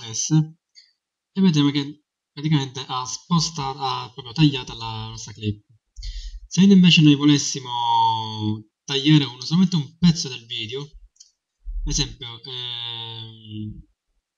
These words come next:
da qui, e adesso questa parte di video non ci interessa, tutta questa qua. Quindi noi che faremo?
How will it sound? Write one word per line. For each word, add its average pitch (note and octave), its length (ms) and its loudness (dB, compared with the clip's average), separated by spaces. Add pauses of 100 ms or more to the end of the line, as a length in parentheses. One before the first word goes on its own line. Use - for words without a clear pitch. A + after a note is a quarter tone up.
(720)
da E3+ 180 -10
qui, C#3+ 480 -10 (1200)
e C3+ 180 -12
adesso D3 260 0
questa D#3 220 0
parte D#3 220 2
di D#3+ 80 6
video C#3+ 180 2
non A#2+ 100 -14
ci - 120 -4
interessa, A2 520 -12
tutta - 580 -14
questa A2 320 -12
qua. - 140 -4 (1800)
Quindi F3+ 180 12
noi E3 100 12
che D3 80 12
faremo? A2+ 560 12